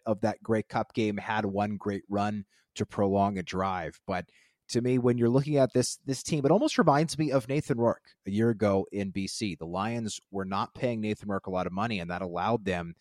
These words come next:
to really invest in that defensive line, to really put great weapons around Rourke. And the Argos, to me, have done a similar thing here. Yes, they lost McLeod Bethel-Thompson to the U S F L, but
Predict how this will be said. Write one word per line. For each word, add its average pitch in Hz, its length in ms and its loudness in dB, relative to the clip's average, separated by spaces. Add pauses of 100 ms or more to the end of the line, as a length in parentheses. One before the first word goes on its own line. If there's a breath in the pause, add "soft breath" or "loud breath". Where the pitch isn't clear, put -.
(280)
to 113 160 -2
really 120 340 4
invest 101 440 -2
in 101 80 -6
that 85 140 -6
defensive 117 580 -4
line, 107 440 -4
to 90 100 -14
really 101 360 -4
put 113 280 -2
great 104 360 -6
weapons 95 440 -6 (120)
around 104 800 0
Rourke. 82 380 -4 (300)
And 98 100 -6
the 107 100 0
Argos, 147 340 4
to 135 120 0
me, 131 120 0
have 123 180 0
done 120 160 0
a 110 60 -2
similar 107 380 -2
thing 113 280 -4
here. 90 180 -4
Yes, 110 440 -4 (380)
they 98 480 -4
lost 107 400 -4 (140)
McLeod 104 320 -2
Bethel-Thompson 98 840 -6
to 104 100 -8
the 92 100 -8
U 131 160 4
S - 140 -2
F - 120 -8
L, 82 280 -4
but 85 180 -4